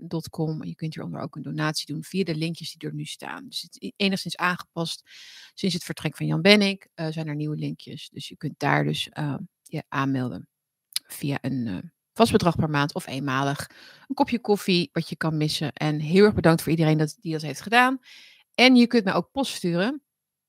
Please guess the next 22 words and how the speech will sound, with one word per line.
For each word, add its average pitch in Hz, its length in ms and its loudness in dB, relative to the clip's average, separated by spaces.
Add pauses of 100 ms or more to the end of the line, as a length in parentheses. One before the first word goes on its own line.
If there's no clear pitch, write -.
(640)
Ik - 180 -6
zal 170 120 2
het 160 60 0
aan 156 80 -4
het - 100 2
einde 185 200 4
ook 190 100 2
nog 196 140 2
even 180 220 2
noemen, 170 260 -2
maar 160 180 -2
je 160 100 -4
kunt 180 200 -4
mij 156 160 -2
post 180 220 -4
sturen, 170 260 -2
kaartjes, 160 400 -2
wat 165 160 -4
je 170 60 -6
graag - 240 -6
kwijt 214 320 6
wil, 180 300 4